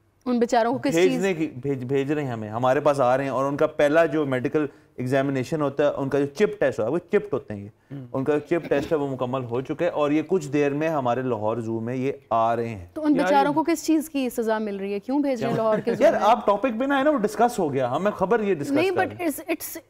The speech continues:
Speaker 1: I think it's very bad कि उनको लाहौर के जू में भेज रहे हैं,
Speaker 2: ठीक
Speaker 1: उनका
Speaker 2: है,
Speaker 1: तो काम खराब हो
Speaker 2: ठीक है, कोई
Speaker 1: जाएगा।
Speaker 2: नहीं।
Speaker 3: हाँ,
Speaker 2: नहीं,
Speaker 3: लेकिन
Speaker 2: नहीं, और ये, ये उस तरह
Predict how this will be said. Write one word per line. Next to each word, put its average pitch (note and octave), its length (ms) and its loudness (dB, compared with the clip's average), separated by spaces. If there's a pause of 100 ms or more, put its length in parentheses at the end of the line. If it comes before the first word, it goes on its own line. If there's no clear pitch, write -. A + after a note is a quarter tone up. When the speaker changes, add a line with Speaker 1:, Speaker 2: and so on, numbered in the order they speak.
(140)
Speaker 1:
I C#4 160 0
think A4+ 160 2
it's - 140 -10
very B3+ 360 2
bad A#3 360 2
कि D4 100 -2
उनको C4 180 0
लाहौर A3+ 280 2
के C4 100 -2
जू B3+ 120 0
में C4 160 0
भेज A3+ 240 -2
रहे A#3+ 60 -2
हैं, C#4 60 0
Speaker 2:
ठीक D4 60 4
Speaker 1:
उनका D4 140 2
Speaker 2:
है, D4 60 0
Speaker 1:
तो D4 80 -2
काम C4+ 240 2
खराब G4+ 180 0
हो A4 60 0
Speaker 2:
ठीक - 20 2
है, G4+ 40 2
कोई D4+ 160 0
Speaker 1:
जाएगा। C4+ 220 2
Speaker 2:
नहीं। A#3+ 140 -6
Speaker 3:
हाँ, D#3+ 180 -4
Speaker 2:
नहीं, E3 100 -4
Speaker 3:
लेकिन A3+ 140 4
Speaker 2:
नहीं, D4+ 360 2
और F3+ 180 2
ये, G3+ 140 -2
ये G3 220 2
उस D3 320 -2
तरह G3+ 240 2